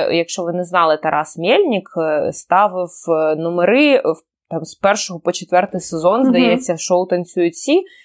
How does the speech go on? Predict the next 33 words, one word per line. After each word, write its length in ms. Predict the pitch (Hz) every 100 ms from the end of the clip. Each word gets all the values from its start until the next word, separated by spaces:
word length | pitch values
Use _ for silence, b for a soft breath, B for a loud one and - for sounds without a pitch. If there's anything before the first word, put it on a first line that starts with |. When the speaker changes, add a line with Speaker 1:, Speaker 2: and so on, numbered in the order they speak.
| B 175
Speaker 1:
здається, 400 | 165 185 185 175
деякі 360 | 180 165 175
з 80 | 156
Ланою, 580 | 165 240 330 269 196 -
але, 680 | - 165 170 196 220 220 208
е, 240 | - 170 156
більшість 440 | 190 226 - 190 -
сам 200 | 175 190
Тарас, 400 | 196 175 151 -
я 60 | 151
наскільки 360 | - 156 156
розумію, 420 | 147 151 147 139
Speaker 2:
Я 60 | 220
не 80 | 220
Speaker 1:
ставив. 360 | - - 202 - -
Speaker 2:
знаю. 180 | 214 214
Я, 60 | -
я 60 | 214
бачила, 560 | 214 214 233 214 185 - _ -
бачила 440 | 185 165 185 170
його 120 | 180
там, 180 | 175 165
да. 140 | 165 - _
Speaker 1:
Да, 380 | 185 190 175 -
да, 200 | - 165 165
і 120 | 165
він 180 | 190 185
там 280 | 175 170 165
і, 460 | 170 165 160 160 160
е, 420 | 160 165 170 170
рок-н-рол 600 | 170 - 160 214 370 381
ставив, 600 | - 294 285 254 202 151
бугі, 760 | 170 240 302 226 226 226 214